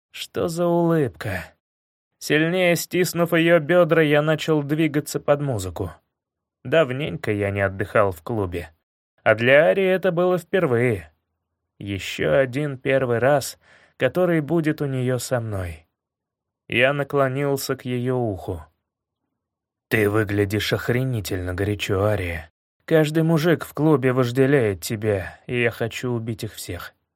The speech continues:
"Я только твоя". Тут же, не колеблясь, отозвалась она. Я поцеловал её, мне хотелось насладиться её вкусом и всем вокруг доказать, что она моя.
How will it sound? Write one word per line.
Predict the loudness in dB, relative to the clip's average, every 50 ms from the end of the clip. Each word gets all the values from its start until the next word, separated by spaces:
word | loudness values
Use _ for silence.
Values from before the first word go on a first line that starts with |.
| _ _ _ _ _ _ _ _ _ _ _ _ _ _ _ _ -10
"Я | -8 -6 -6 -6
только | -6 -6 -8 -6 -8 -10
твоя". | -10 -8 -8 -6 -6 -6 -6 -8 -8 -12 -16 _ _ _ _ _ _ _ _ _ _ _ _ _ _ _ _ _
Тут | -2 2 2 4 2 2
же, | 0 -2
не | 0 0 -2
колеблясь, | 2 4 4 6 6 6 4 4 4 2 -2 0 0
отозвалась | -4 -2 -2 -2 0 4 4 6 6 6 4 2 2 0
она. | -2 0 0 -2 -4 -6 -10 _ _ _ _ _ _ _ _ _ _ _ _ _ _ -2
Я | 2 4 6 6 6
поцеловал | 4 0 -2 2 4 6 8 8 8 8 8 8 8 6 4
её, | 0 -2 -6 -8 -10 -12 -8 -2
мне | 0 0 2 2
хотелось | 0 0 0 2 2 2 2 2 0 -2
насладиться | -4 -6 -4 0 2 2 2 2 2 -2 -2 -2 -2 -2
её | 0 2 2 0
вкусом | 0 -2 -2 0 2 2 2 0 -2 -2 -2 -2
и | -4
всем | -4 -4 -2 0 2 2 2 2
вокруг | 2 2 2 2 0 0 0 0 2
доказать, | 0 0 2 4 2 2 4 4 2 2 2 0
что | -4 -4 -2 0 2
она | 2 2 2 0 2
моя. | 2 0 0 0 0 -2 -2 -4 -6 -12